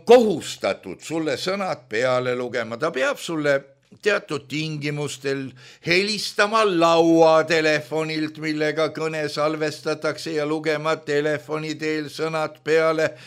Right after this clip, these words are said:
Ehk küll, no ma ei väsi kordamast, et kui üks inimene on õppinud oma ala viisteist aastat, siis teisele ta viieteistkümne minutiga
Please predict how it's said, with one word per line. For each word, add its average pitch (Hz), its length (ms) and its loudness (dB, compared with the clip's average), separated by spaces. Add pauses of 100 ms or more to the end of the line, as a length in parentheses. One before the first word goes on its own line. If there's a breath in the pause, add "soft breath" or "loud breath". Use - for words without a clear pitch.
(180 loud breath)
Ehk 143 260 -2
küll, 180 240 0
no 175 300 -4
ma 151 220 -4 (800)
ei 143 180 -2
väsi 165 300 0
kordamast, 123 840 -2 (440 soft breath)
et 127 200 0
kui 175 240 2
üks - 220 -6
inimene 156 540 -4
on 147 120 -2
õppinud 135 540 -2
oma 156 380 0
ala 143 280 2
viisteist 190 840 -2
aastat, - 760 -4 (760)
siis - 300 -12
teisele 170 520 -2
ta 143 200 0
viieteistkümne 165 1120 -4
minutiga 113 760 -6